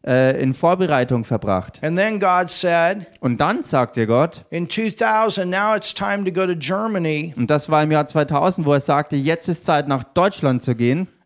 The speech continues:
Speaker 2: And then in two thousand and nine, the Lord said, "Now it's time to go out into the nations."
Speaker 1: Und dann im Jahr zweitausendneun sagte der Herr, „Jetzt ist die Zeit,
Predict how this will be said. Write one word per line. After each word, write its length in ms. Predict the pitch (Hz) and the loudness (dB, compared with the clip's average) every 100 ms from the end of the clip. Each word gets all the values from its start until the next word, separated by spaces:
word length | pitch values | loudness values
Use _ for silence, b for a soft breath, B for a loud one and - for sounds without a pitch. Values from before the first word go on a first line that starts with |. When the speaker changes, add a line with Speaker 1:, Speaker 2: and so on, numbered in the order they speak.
| - | -6
Speaker 2:
And 160 | 175 185 | -2 2
then 200 | 214 220 | 0 0
in 160 | 190 | -4
two 180 | - 214 | -4 -4
thousand 460 | 214 196 190 185 185 | 0 0 0 -2 -4
and 100 | 185 | -2
nine, 320 | 202 214 202 | 0 0 0
the 60 | |
Lord 260 | 180 185 180 | 0 0 0
said, 220 | - 180 | -2 -4
"Now 200 | 175 180 | -2 -2
it's 160 | 180 - | -2 -4
time 240 | 185 180 | -4 -6
to 60 | 165 | -4
go 200 | 165 165 | -2 2
out 240 | 165 170 | 2 0
into 240 | 165 160 165 | -2 -6 -6
the 120 | 151 | -4
nations." 720 | 156 170 147 - 190 185 135 | -2 -2 0 0 0 0 0
Speaker 1:
Und 160 | 120 107 | 0 2
dann 160 | 170 | 2
im 120 | 202 180 | 2 2
Jahr 240 | 170 165 | 2 0
zweitausendneun 800 | - 165 165 156 151 147 147 165 | 0 0 2 0 0 0 0 0
sagte 400 | - 143 143 156 | 0 0 0 -2
der 120 | 139 | 0
Herr, 220 | 139 143 | 2 4
„Jetzt 400 | 135 123 151 151 | 2 0 -2 -2
ist 140 | 175 - | -10 -8
die 100 | 147 | -6
Zeit, 380 | 151 135 127 | 0 0 0